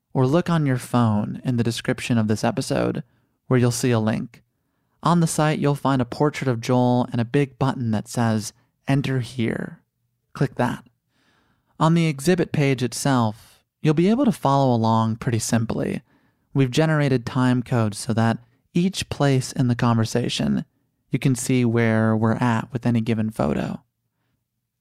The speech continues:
But even if you don't want to look at your phone during this talk, this is a really special episode to me, as Joel pivots back and forth between his photo philosophies and the images in this exhibit.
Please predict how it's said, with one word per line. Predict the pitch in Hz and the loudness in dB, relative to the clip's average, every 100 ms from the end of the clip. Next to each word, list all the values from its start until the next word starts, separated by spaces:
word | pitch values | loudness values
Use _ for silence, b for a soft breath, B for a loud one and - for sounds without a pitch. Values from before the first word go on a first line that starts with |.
| - | -2
But | 175 | 2
even | 214 240 | 4 4
if | 226 | 4
you | 190 | 2
don't | 147 139 147 - | 4 2 2 2
want | 139 | 2
to | |
look | 131 127 139 | 2 0 -2
at | - | -2
your | 117 | -2
phone | 117 - 117 110 110 | -2 0 2 4 2
during | 110 110 104 | 2 2 2
this | 110 - | 0 -2
talk, | - - - - _ _ _ _ - | -6 -6 -8 -14 _ _ _ _ -6
this | 151 | -4
is | 175 | 0
a | 190 | 2
really | 139 139 135 127 120 110 - | 2 2 2 2 0 -4 -10
special | - - 117 117 123 104 - | -14 -4 -2 0 0 -2 -4
episode | 120 117 123 - 50 - | -6 -4 -4 -4 -6 -6
to | - | -6
me, | - 55 - - _ _ _ _ _ | -4 -6 -8 -14 _ _ _ _ _
as | - 117 | -2 -2
Joel | 117 127 120 120 | 0 2 2 0
pivots | 120 120 117 - | -2 -2 -2 -4
back | 120 120 120 | -4 -4 -4
and | 131 123 117 | -6 -6 -4
forth | 117 110 - | -2 -2 -4
between | 113 - 117 110 104 104 98 _ _ _ _ _ | -8 -4 0 0 0 -2 -6 _ _ _ _ _
his | 120 117 | -6 -2
photo | 160 165 160 | 0 2 2
philosophies | 151 - 135 135 135 131 - 127 120 | 0 -2 0 0 -2 -4 -2 -2 -4
and | - 117 117 113 113 113 b b b _ - | -2 0 0 0 -2 -6 b b b _ -4
the | 131 | -2
images | 143 139 123 113 107 117 | 2 2 2 0 0 -2
in | 113 | -2
this | 110 - | -2 -4
exhibit. | 110 110 117 - | -4 -2 -2 -2